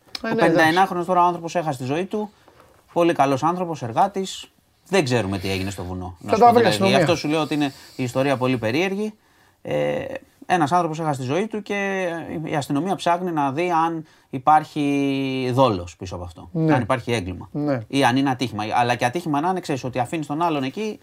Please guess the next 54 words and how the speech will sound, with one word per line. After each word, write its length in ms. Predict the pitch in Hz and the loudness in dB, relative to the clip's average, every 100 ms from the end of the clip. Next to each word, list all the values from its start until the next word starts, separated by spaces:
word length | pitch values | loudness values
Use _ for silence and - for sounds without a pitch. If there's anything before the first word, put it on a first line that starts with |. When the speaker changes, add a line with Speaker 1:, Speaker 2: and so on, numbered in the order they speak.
| - - _ - | -20 -20 _ -2
Speaker 1:
πάλι 280 | 175 170 | 0 2
υπάρχει 840 | 156 151 147 139 139 131 120 113 101 - 110 | 0 0 0 0 -2 -2 -4 -6 -8 -8 -4
ζήτημα. 460 | 113 95 87 87 - _ | -4 -4 -8 -12 -18 _
Speaker 2:
Αυτό 200 | - - | -20 -8
Speaker 1:
Νομικό 280 | 113 117 180 | -2 0 2
Speaker 2:
λέω, 80 | 139 | 2
ρε 60 | 123 | 2
Speaker 1:
ζήτημα. 160 | 113 | -2
Speaker 2:
παιδί 180 | 107 101 | -4 -6
μου. 100 | 117 | -6
Άμα 180 | 175 240 | -4 -2
δεν, 200 | 254 214 - | -2 -4 -8
άμα 180 | 254 233 - - | -6 -6 -8 -16
δεν 160 | - 220 | -6 0
θα 60 | 214 | 2
Speaker 1:
Λοιπόν. 160 | 220 | 6
Speaker 2:
λέγανε 220 | 214 220 196 | 6 4 2
στο 120 | 196 | -2
κέντρο 240 | 214 196 | 0 0
υγείας 380 | 196 208 202 - | 2 2 0 -4
υπάρχει 340 | 202 - 180 | -4 -2 0
άλλος 240 | 190 170 - | 0 -2 -4
ένας, 200 | 185 147 | -6 -6
ξέρω 160 | - | -8
Speaker 1:
Ε, 80 | 165 | -2
Speaker 2:
εγώ. 100 | 240 | 0
Speaker 1:
κάτι, 140 | 160 120 | 0 -2
ναι. 180 | 139 92 - - - _ - | -4 -6 -12 -20 -20 _ -4
Πολύ 220 | 175 165 | 0 2
περίεργη 380 | 120 98 92 90 | 2 0 0 -4
ιστορία. 380 | 90 92 92 110 | -8 -6 -6 -4
Θα 140 | 160 | -4
τη-, 380 | 156 156 151 147 | -4 -4 -4 -6
θα 60 | 151 | -6
την 80 | 143 | 0
παρακολουθήσουμε. 720 | 143 139 135 123 107 90 110 | 0 0 -4 -4 -8 -8 -4
Λοιπόν, 320 | 151 165 107 | 2 2 2
και 140 | 151 | 0
να 440 | 143 143 139 135 135 | 2 4 4 2 0
κλείσουμε 280 | 143 156 156 | 0 -2 -2
και 100 | 139 | -2
με, 120 | 131 123 123 117 117 117 113 110 110 110 107 | 0 0 0 -2 -4 -6 -6 -6 -8 -8 -10
από 120 | 107 | -8
αυτά 140 | 117 | -6
που 60 | 117 | -6
σου 100 | - | -4
αρέσουν 220 | 113 110 | -4 -4
εσένα. 300 | 98 156 185 | -6 -2 0
Speaker 2:
Ναι. 220 | 165 233 262 | 2 0 -2
Speaker 1:
Είχε 220 | - 143 139 | -8 -6 2
πάει 180 | 151 | 4
εκδρομή 340 | 139 120 123 131 | 4 2 2 2
ένα 120 | 127 | 0
σχολείο 600 | 120 113 120 120 107 92 | -2 -2 0 2 2 0